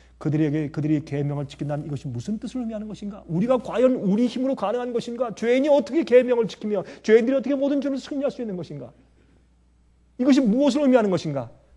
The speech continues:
라는 것을 영적으로 설명했습니다. 얼마나 간절하게 받아들이고 제가 이제 거기서 이제 한, 그날 저녁에 가르친 다음에 돌아온 다음에 그 이튿날 소식이 오기를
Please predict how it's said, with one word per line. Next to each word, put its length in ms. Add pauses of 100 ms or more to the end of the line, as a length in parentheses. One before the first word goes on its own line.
(260)
라는 160
것을 160
영적으로 300
설명했습니다. 600 (540)
얼마나 1200
간절하게 640
받아들이고 580 (580)
제가 240
이제 420 (1300)
거기서 260
이제 120
한, 180 (140)
그날 240
저녁에 280
가르친 340
다음에 260
돌아온 360
다음에 340 (340)
그 160
이튿날 460
소식이 300
오기를 300